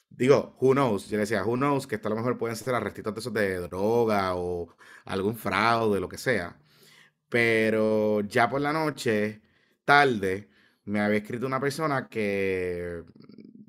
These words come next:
eran políticos. So, nada, anyway, yo estaba más o menos ready,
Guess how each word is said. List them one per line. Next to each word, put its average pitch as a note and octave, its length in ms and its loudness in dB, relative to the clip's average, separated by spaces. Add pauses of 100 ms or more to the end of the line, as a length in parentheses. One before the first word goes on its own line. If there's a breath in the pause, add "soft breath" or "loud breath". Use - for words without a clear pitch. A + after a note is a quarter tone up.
(140)
eran A2+ 240 0
políticos. A2 560 -8
So, G#2+ 260 -4
nada, G2 240 -4
anyway, G#2+ 380 -4
yo G2+ 100 -4
estaba C3 280 2
más D3 120 -2
o D3+ 100 -4
menos D3+ 120 -2
ready, E3 440 0